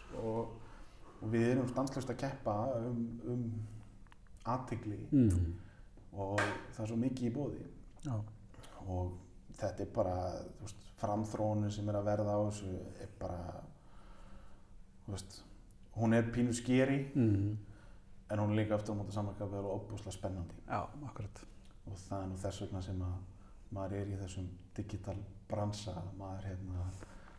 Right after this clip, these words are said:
Speaker 1: maður vill, maður vill vera með puttan á púlsinum og þetta er, þetta er svo lifandi og það sem að, það sem að þótti gott praktís, eh, fyrir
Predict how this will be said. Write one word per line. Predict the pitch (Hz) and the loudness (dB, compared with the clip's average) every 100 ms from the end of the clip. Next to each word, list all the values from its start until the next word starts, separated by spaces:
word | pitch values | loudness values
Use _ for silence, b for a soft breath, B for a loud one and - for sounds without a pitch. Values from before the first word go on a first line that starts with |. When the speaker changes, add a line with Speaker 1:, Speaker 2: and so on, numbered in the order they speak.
| - 95 | -6 0
Speaker 1:
maður | 95 | 2
vill, | 101 101 - - - - B B B B B - - - - 98 | 2 2 -8 -10 -14 -14 B B B B B -12 -14 -14 -8 -2
maður | 95 | 2
vill | 107 | 4
vera | 110 107 | 6 6
með | 107 | 4
puttan | 120 117 117 | 4 4 4
á | 113 | 4
púlsinum | 127 131 - 131 117 113 104 104 | 4 2 4 4 4 4 6 6
og | 104 104 101 104 104 101 104 104 104 98 98 98 92 95 - - - 113 | 6 4 2 0 0 0 0 0 -2 -4 -6 -8 -8 -10 -10 -12 -10 -8
þetta | 104 104 | -4 -2
er, | |
þetta | 101 98 | -2 -2
er | 104 | 0
svo | 107 | 4
lifandi | 107 123 131 98 92 92 | 6 6 2 0 -2 -2
og | |
það | 95 | -4
sem | 98 98 | -4 -2
að, | 98 98 - B B B B B B - - | 0 0 -2 B B B B B B -14 -4
það | 101 | -2
sem | 104 101 | 0 2
að | 101 101 | 2 0
þótti | 110 104 - 107 104 101 101 104 104 - - - | 0 0 4 6 6 4 2 0 -2 -8 -8 0
gott | 113 107 - | 2 2 -6
praktís, | - 113 113 - 113 107 - - | 0 0 0 0 0 0 -2 -6
eh, | - 104 104 107 | -6 -6 -2 -4
fyrir | - 123 110 | -2 -2 0